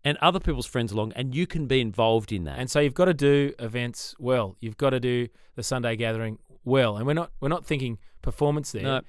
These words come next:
Speaker 2: But actually, when you say you're gonna do something, you do it. When you say you're gonna give a fifteen-minute podcast, you do a fifteen-minute
Speaker 1: <laughs>
Speaker 2: podcast, for example.
Speaker 1: That's exactly right.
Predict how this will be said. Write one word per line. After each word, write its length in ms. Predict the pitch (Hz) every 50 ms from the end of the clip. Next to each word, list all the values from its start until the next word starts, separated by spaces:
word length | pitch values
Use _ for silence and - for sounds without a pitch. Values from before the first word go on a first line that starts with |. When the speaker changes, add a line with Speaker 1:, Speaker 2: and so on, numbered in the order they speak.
| - - - - -
Speaker 2:
But 120 | - 143 156
actually, 360 | 165 - - 160 151 143 - -
when 160 | 147 147 147
you 80 | 147
say 220 | 135 - 175 165 165
you're 80 | 156
gonna 140 | 143 139 127
do 120 | 120 131 127
something, 400 | - 135 123 107 117 120 110 - -
you 120 | 123 117
do 140 | 110 139 131
it. 140 | 113 - 117
When 100 | 131 139
you 80 | 147
say 160 | 135 - 170 170
you're 80 | 175
gonna 140 | 160 160 151
give 140 | 139 147 127
a 40 | 120
fifteen-minute 540 | - 156 139 - - 143 135 135 131 -
podcast, 640 | - - 139 135 - - 110 101 110 139 - - - - - - - - -
you 180 | - 135 147 139
do 260 | - 160 156 143 135
a 60 | 131 131
fifteen-minute 500 | - 151 165 175 151 143 143 143 139 -
Speaker 1:
<laughs> 80 | -
Speaker 2:
podcast, 440 | 208 139 135 - - 127 104 95 -
for 80 | - 117
example. 360 | 101 107 117 107 98 - 104 - - - - _
Speaker 1:
That's 320 | - - - - - - 127
exactly 420 | 120 98 - 151 147 - 165 160
right. 260 | 156 170 208 131 -